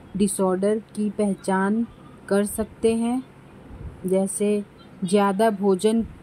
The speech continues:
करना या भोजन ना करना। इसके कारण व्यक्ति शरीर का, व्यक्ति के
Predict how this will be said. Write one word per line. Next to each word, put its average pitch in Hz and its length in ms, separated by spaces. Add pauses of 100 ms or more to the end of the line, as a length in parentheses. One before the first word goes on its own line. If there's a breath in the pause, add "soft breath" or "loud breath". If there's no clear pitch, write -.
(680)
करना 202 480 (180)
या 220 220
भोजन 208 460
ना 196 300 (100)
करना। 160 420 (720)
इसके 240 300
कारण 214 480
व्यक्ति 202 520
शरीर 208 480
का, 226 140 (320)
व्यक्ति 196 400
के 240 160